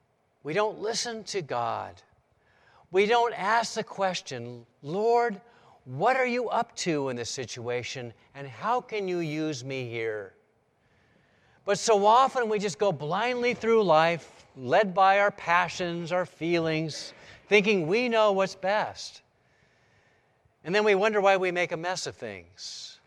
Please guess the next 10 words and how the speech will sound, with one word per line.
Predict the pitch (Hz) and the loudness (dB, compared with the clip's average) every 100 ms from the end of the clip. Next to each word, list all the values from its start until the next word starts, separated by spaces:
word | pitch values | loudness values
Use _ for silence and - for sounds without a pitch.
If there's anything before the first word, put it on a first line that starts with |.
| _ _ _ _ _ _ _ _ _ _ _ _ _ _ _ _ _ _ | _ _ _ _ _ _ _ _ _ _ _ _ _ _ _ _ _ _
Joseph | - 202 240 - 214 190 | 4 6 6 6 0 2
was | 160 | 0
a | 165 | -2
man | 165 185 196 196 180 | -4 -4 -2 -2 -4
who | 175 180 | -4 -4
was | 160 156 | -4 -6
in | 151 | -10
tune | - 202 220 226 | -10 -6 -4 -4
with | 220 | -6
God, | 180 220 226 123 | -4 -2 -2 -6